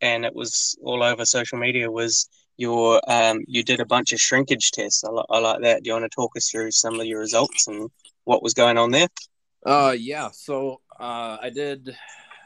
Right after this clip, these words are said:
Speaker 2: uh, s-, I guess kind of some of the more common primers, at least among the people that I talk to a lot. Um, here in the States, I don't even know if you guys have it in Australia, but here in the States, we have, uh,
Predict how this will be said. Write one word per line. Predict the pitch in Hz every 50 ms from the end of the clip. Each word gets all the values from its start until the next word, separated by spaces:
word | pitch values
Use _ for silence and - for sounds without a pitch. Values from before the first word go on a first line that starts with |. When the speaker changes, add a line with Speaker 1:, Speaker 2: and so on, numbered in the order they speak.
| - - - 113
Speaker 2:
uh, | 113 113 113 110 107 104 104 101
s-, | 95 - - - - - - _ -
I | 120 113
guess | 107 117 117 - -
kind | - - 127 123 117
of | 107 101
some | - - 127 117
of | 110 104
the | 107
more | 107 113 113 104
common | - - - 110 113 113 113 110 107 107 101
primers, | - _ 117 110 110 110 110 110 107 104 104 104 101 - - - _ _ _ _ _ 104
at | 104 101
least | 107 107 101 - -
among | 104 104 107 107 107 104 101
the | 95
people | - _ 117 107 - - 101 101
that | 95 101 95
I | 98 98 101 101 98 - _
talk | - 101 95 95 - -
to | - 101 95 95 95 92 _ _ _
a | - 98
lot. | 95 95 101 101 - _ _ _ _ _ _ _ _ _
Um, | 87 104 104 101 98 95 92 90 87 87 _ _ _ _ _ _ _ _ _ _
here | - 127 135 139 127
in | 120 110
the | 104
States, | - - - _ 123 120 120 117 107 - - 80
I | 107 120
don't | 127 113 104
even | 101 98 98
know | 101 101
if | 101 95
you | - 98
guys | 95 98 92 -
have | - 101 104 104
it | 98 92
in | 95
Australia, | 92 90 - - 101 104 104 104 98 95
but | 90 98 98
here | - 120 123 113
in | 104
the | 101
States, | - - - - 123 120 117 120 - 104
we | 107 104
have, | 101 98 92 92 95
uh, | 95 92 92 90 87